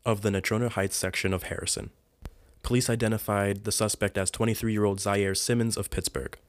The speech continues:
Investigators said the men had a dispute on Cochrane Road and Simmons followed Carver into the Northwestern Mutual office and shot him.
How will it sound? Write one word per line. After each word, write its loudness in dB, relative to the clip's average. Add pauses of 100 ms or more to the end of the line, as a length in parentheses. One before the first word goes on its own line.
(720)
Investigators 2
said 2
the 2
men 2
had 0
a -2
dispute 0
on 0
Cochrane -2
Road 2
and -2
Simmons 0
followed -2
Carver 0
into -4
the -2
Northwestern 0
Mutual 0
office -4
and -2
shot 0
him. -12